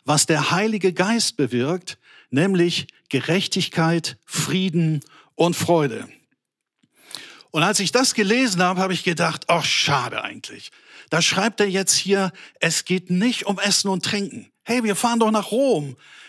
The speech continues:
In Rom, in Italien, da geht's doch um Mangiare. Verstehst du? Mangiare. Pizza, Pasta, Cannelloni, Vino, Cappuccino, Espresso. Da geht's doch um Essen.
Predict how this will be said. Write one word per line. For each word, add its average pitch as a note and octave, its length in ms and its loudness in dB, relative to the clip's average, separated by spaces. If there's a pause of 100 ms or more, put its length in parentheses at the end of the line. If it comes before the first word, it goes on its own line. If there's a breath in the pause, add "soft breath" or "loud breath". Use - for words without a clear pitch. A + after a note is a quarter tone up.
(100)
In A3 160 2
Rom, A3+ 380 2
in G#3+ 120 -2
Italien, A#3 600 2
da G#3 100 2
geht's G3+ 260 0
doch G3 200 0
um G3+ 240 2 (200 loud breath)
Mangiare. G#3 840 0
Verstehst G#3 480 -2
du? B3 80 2
Mangiare. A#3 800 2 (340 loud breath)
Pizza, G#3+ 500 2
Pasta, G3 600 0
Cannelloni, G#3 880 2 (200 loud breath)
Vino, G#3 560 4
Cappuccino, A3 840 0
Espresso. G3 1000 0 (520 loud breath)
Da A3 100 0
geht's A#3+ 260 2
doch A3+ 160 2
um G#3 180 2
Essen. G3+ 760 0